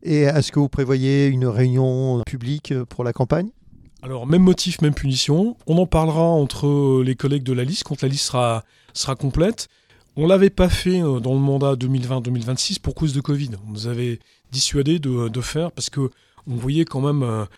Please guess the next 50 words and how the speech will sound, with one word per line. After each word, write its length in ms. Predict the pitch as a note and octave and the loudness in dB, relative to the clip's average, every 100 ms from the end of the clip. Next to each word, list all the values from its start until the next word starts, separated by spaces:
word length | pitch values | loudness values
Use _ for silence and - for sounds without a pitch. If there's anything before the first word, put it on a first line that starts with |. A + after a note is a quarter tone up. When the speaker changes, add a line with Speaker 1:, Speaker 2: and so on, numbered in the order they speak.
| _ _ | _ _
Speaker 2:
le 100 | A#2+ | -10
covid 340 | - C3 C3 A#2+ | -4 -4 -2 -4
arriver. 380 | B2 B2+ F3+ | -4 -2 0
Si 220 | F#3 - A2+ | 0 -4 -6
vous 80 | |
vous 60 | A#2+ | -6
rappelez, 280 | A#2+ B2+ D#3 | -6 -2 -2
avant 200 | A2+ A#2 | -2 -2
les 180 | A#2 A#2 | -2 -4
élections 260 | A#2 - | -4 -4
municipales, 580 | B2+ A#2+ - - C#3+ B2 - _ _ | -4 -4 -6 -4 -2 -2 -8 _ _
il 100 | B2 | -6
y 40 | B2+ | -4
avait 180 | A#2+ | -2
eu 140 | C3+ C3 | -2 -4
un 60 | |
rassemblement 640 | A2 B2 - C3 C3+ C3+ B2+ | -4 -6 -4 -2 -2 0 -2
évangéliste 640 | A#2 B2 A#2 B2+ C3+ - | -2 -4 -4 -4 -6 -6
à 80 | G2+ | -4
Mulhouse. 480 | A#2+ C3 D3+ C#3 A2+ - _ _ | -4 -2 -2 -4 -6 -12 _ _
Ils 120 | A2+ A2+ | -10 -8
avaient 160 | A2+ | -6
tous 240 | - D3+ B2+ | -8 -8 -6
été 180 | B2 | -8
contaminés. 580 | A#2 B2+ A#2+ C3+ E3+ F#3+ | -8 -6 -4 0 0 0
On 40 | C3+ | 0
nous 220 | B2+ A#2 | -2 -4
avait 180 | A#2+ B2 | -4 -6
dit, 180 | F3 | -4
euh, « 120 | D#3+ G#2+ | -6 -6
Dites, 260 | C3+ - | -12 -10
euh, 200 | A#2+ G#2 G2+ _ _ _ | -8 -8 -10 _ _ _
évitez 320 | A#2+ A#2+ D3 | -10 -8 -6
ce 60 | C#3 | -6
genre 200 | A#2+ A2 | -6 -6
de 100 | A#2 | -8
choses, 200 | - F3+ | -6 -6
donc 180 | C#3+ A#2+ | -6 -6
pas 160 | - D#3+ | -4 -2
de 80 | |
réunion 260 | C#3 C3+ C3 | -2 -2 -4
publique. » 420 | - A2+ G#2+ - _ _ _ _ | -8 -12 -14 -16 _ _ _ _
Là, 280 | A#2 C#3 F#3 | -6 -2 0
euh, 320 | B2+ A#2 A#2 B2 G#3+ - | 0 -2 -6 -8 -8 -8
pourquoi 260 | - D3 | -2 0
pas, 220 | G#3 A3 | 0 0
euh, 200 | C#3 A#2 | 0 -2
c'est 200 | A2+ - | -6 -6
l'occasion 460 | A#2+ A#2+ C3 A#2+ D#3 | -6 -4 -4 -2 -4
de, 260 | C3 A2+ | -2 -4